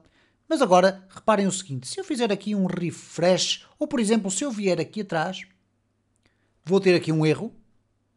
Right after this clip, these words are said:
Se eu voltar à frente, reparem que o sistema está outra vez a guardar informações e eu estou a receber um novo e-mail, apesar de ter feito uma encomenda com um valor total de zero e não ter produtos. Ora, está aqui uma,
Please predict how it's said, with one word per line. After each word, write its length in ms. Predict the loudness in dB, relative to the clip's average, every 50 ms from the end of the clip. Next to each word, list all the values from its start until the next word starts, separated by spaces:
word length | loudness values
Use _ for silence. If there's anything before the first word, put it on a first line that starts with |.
| _ _ _ -20 -20 _ _ _ _
Se 140 | -2 -2 0
eu 40 | 2
voltar 320 | 2 2 4 6 6 8
à 120 | 8 6
frente, 520 | 6 4 2 2 2 2 0 -4 -10 -14 -16 _
reparem 460 | -12 -10 -8 -2 2 2 4 4 2
que 100 | 0 0
o 60 | -4
sistema 420 | -2 -2 -4 -2 0 0 0 0 0
está 220 | 0 0 0 0
outra 200 | 0 0 -2 -2
vez 400 | -2 0 0 0 -2 -4 -8 -10 -8
a 100 | -4 -4
guardar 560 | -2 0 -2 -2 0 2 2 2 2 2 0 -4
informações 600 | -4 -4 -2 -4 -4 -2 -2 0 -2 -2 -2 -6 -12 _ _ _ -6
e 60 | -4
eu 80 | -4 -4
estou 180 | -4 -4 -4
a 60 | -4
receber 280 | -4 -4 -6 -6 -4 0
um 100 | 2 2
novo 220 | 2 2 2 0
e-mail, 380 | 2 2 2 2 2 0 -2 -6 -16 _ _ _ -8
apesar 380 | -6 -4 0 2 4 4 4
de 80 | 2 -4
ter 180 | -4 -4 -4 -4
feito 280 | -2 -4 -6 -4 -4
uma 120 | -4 -2 -2
encomenda 540 | -4 -4 -4 -6 -4 -4 -4 -2 -2 -2
com 240 | -4 -2 -2 -2 0
um 20 | 0
valor 340 | 0 0 0 0 -2 -2
total 460 | -2 -6 -10 -10 -4 -4 -4 -4 -4 -6
de 160 | -6 -6 -6
zero 640 | -4 -4 -4 -2 0 0 0 0 0 -2 -4 -8 -10 -14 _ _ -20 _ _ _ -4
e 100 | -2 2
não 160 | 2 2 0
ter 220 | 0 -2 -4 -4
produtos. 500 | -4 -6 -4 0 0 0 0 -2 -8 -18 _ _ _ _ -20 -20 -20 -16 _
Ora, 280 | 0 2 2 2 0 -4 _ _
está 260 | -12 -4 0 2 2
aqui 440 | 2 0 -2 -8 -8 -8 -8 -10 -10 -6
uma, 480 | -4 -2 0 0 0 2 0 0 -2